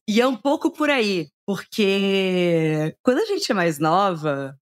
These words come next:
e ainda sou jovem, né? Até porque jovem é um conceito complicado de se definir, mas não vou abrir essa aba. Mas eu me sinto jovem. Mas eu sei que quando eu era mais jovem, eu sabia muito menos.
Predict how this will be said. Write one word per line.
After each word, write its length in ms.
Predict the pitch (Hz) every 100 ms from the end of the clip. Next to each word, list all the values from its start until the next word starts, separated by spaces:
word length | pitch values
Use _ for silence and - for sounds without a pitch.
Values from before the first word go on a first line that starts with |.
| -
e 220 | 151 160
ainda 220 | 180 254
sou 240 | 330 539 415
jovem, 640 | 214 208 165 139 135 135
né? 280 | 143 180 160
Até 180 | - - - -
porque 280 | 160 175 165
jovem 500 | 143 156 165 180 160
é 80 |
um 220 | 160 160 147 _ _ _ -
conceito 400 | 139 151 151 _ _ _ -
complicado 460 | 135 - 147 147
de 80 | 147
se 100 | -
definir, 460 | 147 - 160 143 139
mas 160 | 135
não 140 | 160 143
vou 100 | 151
abrir 220 | 139 147
essa 200 | 139 156
aba. 400 | 143 127 131 139 _
Mas 80 | 160
eu 60 | 170
me 80 | 170
sinto 320 | 190 196 180
jovem. 360 | 139 113 - - -
Mas 180 | 185 190
eu 80 |
sei 200 | 214 254
que 80 | -
quando 160 | 254 214
eu 40 |
era 80 | 202
mais 360 | 190 202 262 196
jovem, 360 | 170 175 170 170
eu 40 |
sabia 400 | - 180 175 180
muito 340 | 165 165 147 143
menos. 600 | 117 110 - - -